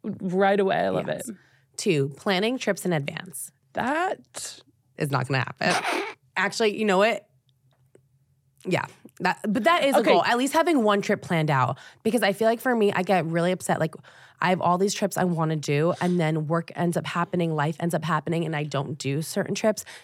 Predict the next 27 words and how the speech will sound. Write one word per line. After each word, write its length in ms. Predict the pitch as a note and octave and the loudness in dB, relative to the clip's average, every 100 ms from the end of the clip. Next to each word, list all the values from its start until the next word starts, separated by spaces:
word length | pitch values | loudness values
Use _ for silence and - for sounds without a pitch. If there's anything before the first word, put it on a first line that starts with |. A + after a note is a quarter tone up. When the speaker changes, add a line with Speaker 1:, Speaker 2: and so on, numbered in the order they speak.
| - | -4
Speaker 2:
And 120 | F#3+ | -2
I 80 | F#3 | -2
feel 200 | - G3+ | 0 0
like 120 | G#3 | 2
I 80 | F3+ | -2
just 280 | G#3 G#3+ - | -2 -2 -2
need 180 | G3+ F#3 | -2 -2
something 500 | F3+ E3 E3 E3+ E3 - | -4 -2 -2 -4 -8 -10
to 100 | - | -4
look 220 | F#3 D#3 | -2 -2
forward 300 | - D3+ C#3+ | 0 0 0
to. 120 | - F3 | -2 -2
I 100 | F3 | 0
need 120 | F3 | 0
to 140 | G3+ F#3+ | -2 -2
at 120 | B2+ | -2
least 160 | D#3 | -2
start 180 | - C3+ | -4 -6
planning 400 | - C#3+ C3+ C3 - _ _ _ _ _ - | -4 -4 -2 -6 -12 _ _ _ _ _ -8
a 60 | |
trip. 320 | D3 - - _ _ _ | -4 -4 -8 _ _ _
Speaker 1:
Yes. 400 | G3+ F3 - - - | -2 -2 -4 -10 -14
Speaker 2:
So 120 | - F#3+ | -6 0
Speaker 1:
Okay. 80 | F3+ | 2
Speaker 2:
that 80 | F#3 | 2
is 80 | |
something. 440 | D3+ C3 - - | 0 -4 -6 -8